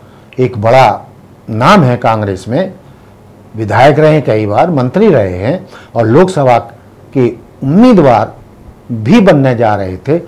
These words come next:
उनके क्षेत्र में भी कांग्रेस का इतने हजार वोटों से पिछड़ना, कहाँ चौरानवे हजार आठ सौ नौ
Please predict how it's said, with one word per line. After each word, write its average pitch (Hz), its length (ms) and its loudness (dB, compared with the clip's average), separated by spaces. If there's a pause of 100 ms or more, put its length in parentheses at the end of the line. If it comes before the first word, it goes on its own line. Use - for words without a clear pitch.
(300)
उनके 240 360 4
क्षेत्र 247 420 2
में 233 180 4
भी 214 100 0
कांग्रेस 185 540 2
का 170 140 2
इतने 160 480 0
हजार 127 380 0
वोटों 135 360 -2
से 127 260 -6 (340)
पिछड़ना, 170 500 4 (300)
कहाँ 151 500 2 (100)
चौरानवे 156 480 4
हजार 143 300 4
आठ 135 180 4
सौ 131 160 -2
नौ 165 340 4